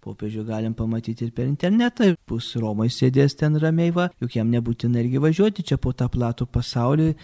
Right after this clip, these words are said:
juk šiais laikais tikrai komunikacijos yra taip išvystytos, kad čia galima sekti kiekvieną jo momentą. Taip ir sekmadienio šventimas pabrėžti kartais taip jau vangiai viskas atrodo, tai žinoma,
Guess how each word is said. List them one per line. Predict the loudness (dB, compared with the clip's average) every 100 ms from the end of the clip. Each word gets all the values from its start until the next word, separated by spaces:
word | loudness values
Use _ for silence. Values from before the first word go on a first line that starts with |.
| -20 -14 -12
juk | -6
šiais | -4 -4
laikais | -6 -4 -2 -2 -2
tikrai | 0 0
komunikacijos | 0 0 0 0 0 0 -2 -2 -4
yra | -4
taip | -4 -4 -4
išvystytos, | -2 -2 0 -2 -2 -4 -4
kad | -6
čia | -4 -6 -8 -20 -10
galima | -2 0 2 -2
sekti | -4 -2 -2 -2 -2 -4
kiekvieną | -2 -6 -4 -4 -2 0 0 0 0
jo | 2
momentą. | 2 2 4 4 4 2 -4 _ _ _
Taip | -10 -6 -6
ir |
sekmadienio | -6 -8 -4 0 4 6 8 10
šventimas | 10 8 8 8 8 4 2 2 -2 -8 -14 -6
pabrėžti | -4 0 0 0 -2 -8
kartais | -8 -10 -8 -12 -8
taip | -4 -2 -2 0
jau | 0 -2 -8 -20 _ -6
vangiai | -2 0 -2 -6 -6 0 4 6 6 4
viskas | 2 -4 -6 -10 -8
atrodo, | -8 -8 -6 -6
tai | -6 -6
žinoma, | -4 -2 -2 -2